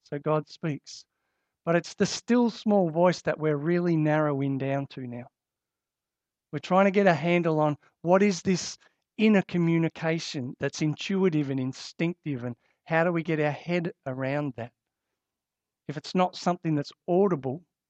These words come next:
then we have to learn the processes of understanding. So one day, as these men were worshipping the Lord and fasting, see the predisposition?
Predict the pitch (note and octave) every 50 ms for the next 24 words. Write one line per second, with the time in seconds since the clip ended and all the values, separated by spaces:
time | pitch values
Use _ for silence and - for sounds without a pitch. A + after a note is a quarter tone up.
0 | _ _ _ _ _ _ _ _ _ _ _ _ _ _ _ _ _ _ _ _
1 | _ - D3+ D3 D3 D3+ D3 - - D3 D3 C#3+ D3+ D#3 D#3 D#3 D#3 C#3+ - -
2 | D#3+ D3+ D3+ - - D3 C3+ - - C#3 C3+ D3 G#4+ A#4+ - C#3 C3+ C3+ C3 B2
3 | _ _ _ _ _ _ _ _ - D3 D3 C#3 C#3 - - - - C#3 C#3 C#3+
4 | C3+ A#2+ - _ _ _ _ _ _ _ _ _ _ _ _ _ _ _ _ _
5 | _ _ _ _ _ _ _ _ _ _ _ _ _ _ _ _ _ _ _ _
6 | _ - - E3+ D#3+ E3+ F3+ G3 G#3+ G3+ F#3 D#3+ D#3 E3 F3+ G3 - - D3+ C#3+
7 | C3+ - D#3 D3+ C#3 C#3 D3+ D#3+ E3+ F#3+ F#3+ F#3 E3 D3+ D3+ D#3 D3 - - -
8 | - D#3+ E3 E3 D3+ C#3 C#3 C3+ C#3 C#3+ D3+ - - E3+ E3+ D#3+ - - D#3+ C#3+
9 | C3 C3 C3+ - - F3 F#3+ A#3 A3 - _ _ _ _ - - - E3 D#3+ D#3+
10 | - - F3+ E3+ E3+ D#3 D#3+ E3 - - - D#3 C#3+ E3+ F3 - B3+ B3+ B3